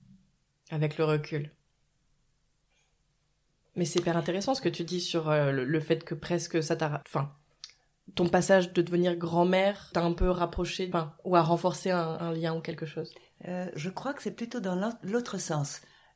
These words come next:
Speaker 2: Euh, Hélène est revenue
Speaker 1: Ah
Speaker 2: plus
Speaker 1: oui.
Speaker 2: vers moi.
Speaker 1: Ah oui, donc c'est ça, oui.
Speaker 2: Moi, j'ai toujours été là. Alors, euh, ma psy, euh, m'avait dit qu'il faut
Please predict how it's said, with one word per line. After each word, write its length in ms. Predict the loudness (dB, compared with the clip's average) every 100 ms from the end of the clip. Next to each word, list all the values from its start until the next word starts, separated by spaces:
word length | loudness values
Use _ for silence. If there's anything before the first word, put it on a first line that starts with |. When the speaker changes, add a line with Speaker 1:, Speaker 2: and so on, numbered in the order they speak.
| -8
Speaker 2:
Euh, 60 | -4
Hélène 480 | -2 0 0 0 -4 -2
est 360 | 0 2 2 0
revenue 600 | -2 -2 0 0 -2 -6 -12
Speaker 1:
Ah 100 | -4
Speaker 2:
plus 280 | -2 -2
Speaker 1:
oui. 40 | -2
Speaker 2:
vers 140 | 0
moi. 260 | 0 -2 -6 _ -20 -20 _ _ _ _ _ _ _ _ _ -12
Speaker 1:
Ah 160 | -4 0
oui, 140 | 2
donc 160 | 0 -4
c'est 120 | -8
ça, 220 | -8 -10 -10
oui. 80 | -12 -8 0
Speaker 2:
Moi, 140 | 2
j'ai 180 | 2 -2
toujours 260 | -2 2 2
été 200 | 2 2
là. 180 | 2 -2 -10 -2
Alors, 340 | 0 0 -2 -6
euh, 280 | -4 -8 -8 -10 -6
ma 240 | -2 -2
psy, 540 | -4 -6 0 4 4 4
euh, 560 | 2 2 2 0 -2 -6 -8 -8 -8 -8 -4
m'avait 320 | -2 0 -2
dit 320 | -2 -2 -2
qu'il 200 | -4 -8
faut 460 | -2 2 2 2